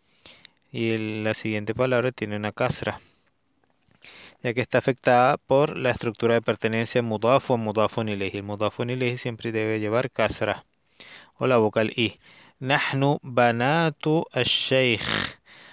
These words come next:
Somos las hijas del señor o del sheikh Abbasin. Abbasin también tiene doble i, siguiendo la kasra de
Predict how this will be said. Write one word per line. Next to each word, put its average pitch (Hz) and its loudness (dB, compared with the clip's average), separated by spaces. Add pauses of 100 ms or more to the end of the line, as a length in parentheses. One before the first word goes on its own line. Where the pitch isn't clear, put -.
(140)
Somos 127 0
las 120 0
hijas 151 -4
del 131 0
señor 117 0
o 131 0
del 117 0
sheikh 117 0 (560)
Abbasin. 120 2
Abbasin 113 -2
también 110 -6
tiene 113 -6
doble 120 0
i, 135 -2
siguiendo 113 -4 (560)
la 113 -2
kasra 117 0
de 113 -2